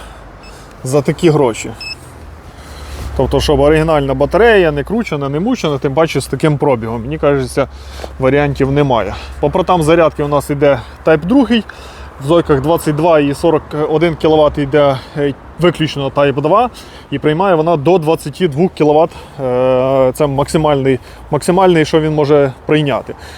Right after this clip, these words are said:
Звісно, з домашньої розетки він там буде приймати, по-моєму, до трьох кіловат, а вже зі станції до двадцяти двох. Що ж, автомобільчик готовий до любих ваших перевірок.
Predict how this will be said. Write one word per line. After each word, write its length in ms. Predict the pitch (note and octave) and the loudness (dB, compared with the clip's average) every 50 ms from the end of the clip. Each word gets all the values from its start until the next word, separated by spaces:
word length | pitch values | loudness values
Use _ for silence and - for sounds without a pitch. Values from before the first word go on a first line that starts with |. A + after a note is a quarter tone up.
| - - - | -16 -12 -6
Звісно, 420 | C3+ B2 E3+ G3 - - D#3 D#3 | -2 0 0 2 2 2 2 2
з 240 | C#3 B2 C#3+ D#3+ D#3 | 2 2 4 4 4
домашньої 460 | C#3 D#3 D#3 F3+ F3 D#3 - D#3 D3+ | 4 2 2 2 0 0 0 0 2
розетки 460 | D#3 D#3 D3+ C#3+ D#3 E3 D3+ - - C#3+ | 2 2 4 4 4 2 2 0 -2 -4
він 80 | C#3 | -2
там 200 | C#3 C#3 C#3 C#3+ | -2 -2 -2 -2
буде 200 | C3+ D3 C#3+ D3 | -2 0 0 0
приймати, 420 | C#3+ - D#3 C#3+ C#3+ C#3+ C3+ - B2 | 0 0 0 0 0 -2 -2 -2 -6
по-моєму, 420 | - C3 C#3 C#3+ D3 C#3+ C#3+ C#3 | -6 -4 -4 -2 -2 0 0 0
до 140 | B2+ D3+ C#3+ | 0 0 0
трьох 220 | - F#3 A#3+ B3+ | 2 2 2 2
кіловат, 440 | - - A3+ A3 A3 G#3+ A3 A3 G#3+ - - - - - - - - - | 2 2 4 4 4 4 2 2 0 -4 -10 -20 -20 -20 -20 -20 -10 -4
а 160 | - D3 E3+ | 0 2 2
вже 280 | E3+ D#3+ D3 D#3+ E3 D3+ | 2 2 2 2 2 2
зі 140 | C3+ D3 | 0 -4
станції 520 | - - E3 F3+ F#3 E3 - D#3+ D3 C#3+ C#3 | -2 -2 0 0 -2 -2 -4 -2 -2 -2 -2
до 380 | C3 B2+ C#3 D#3 D#3+ D#3+ E3 | 0 2 2 4 4 4 2
двадцяти 480 | C#3+ C3+ C3 C3+ C3 - - - D3+ D3 | 2 2 0 0 -2 -4 -6 -6 -4 -4
двох. 220 | C3+ A2+ G#2+ - - - - - - - - - - - - - - - - - - - - - - - - - - - - - - | -4 -4 -8 -12 -12 -16 -20 -20 -20 -20 -20 -20 -20 -20 -20 -20 -20 -18 -18 -16 -14 -14 -14 -14 -14 -14 -14 -14 -14 -12 -14 -12 -4
Що 180 | - F3 E3+ | -2 0 0
ж, 120 | C3+ - - - - | 0 -2 -8 -14 -14
автомобільчик 540 | B2 - - E3 D#3+ D#3+ F3+ D#3+ - D#3 C3+ | -12 -8 -6 -4 -2 -2 -2 -2 -2 -4 -4
готовий 400 | C3+ D3 C#3 - F3 D3+ D3 C#3 | -2 -2 0 0 0 2 2 2
до 140 | C3 C#3+ D3 | 2 0 0
любих 300 | D3+ D3+ D3+ D#3 - - | 0 0 0 -2 0 0
ваших 260 | C#3+ C#3+ - - B2+ - - | -2 -2 -2 -4 -8 -6 -2
перевірок. 580 | - D3+ D3 D3 D3 D3 D#3+ F#3 G#3 A3 - | 0 2 2 2 4 4 4 4 4 2 -2